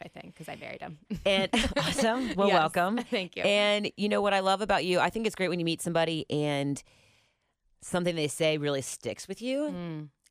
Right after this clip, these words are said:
Speaker 2: And when first time we s-, really sat down and talked, you talked about the power of the word yet.
Speaker 1: Mm.
Speaker 2: And I now have that written on paper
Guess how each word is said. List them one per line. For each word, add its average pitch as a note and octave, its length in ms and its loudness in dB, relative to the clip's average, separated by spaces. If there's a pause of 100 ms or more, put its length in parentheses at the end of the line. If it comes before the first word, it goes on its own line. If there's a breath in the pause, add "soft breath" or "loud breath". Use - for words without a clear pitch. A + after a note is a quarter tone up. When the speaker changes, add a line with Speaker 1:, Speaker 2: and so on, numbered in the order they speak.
Speaker 2:
And E3+ 560 0 (140)
when D#3+ 160 -2
first F#3+ 300 -2
time G3+ 100 -2
we F#3 80 -2
s-, E3+ 220 -4
really D#3 220 0
sat D3+ 180 -4
down C#3 100 -2
and B2+ 140 -4
talked, C3 420 -4
you C3 540 -4
talked C3 240 -6
about B2+ 140 -4
the - 60 -14
power C#3+ 380 0
of B2 140 -6
the C3 80 -6
word B2 240 -2
yet. - 540 -6 (220)
Speaker 1:
Mm. E3 260 -10 (100)
Speaker 2:
And D3+ 120 0
I D3+ 200 2
now D#3+ 320 0
have D3 160 -4
that C3 160 -2
written B2+ 280 -2
on B2 140 -2
paper C#3+ 520 -4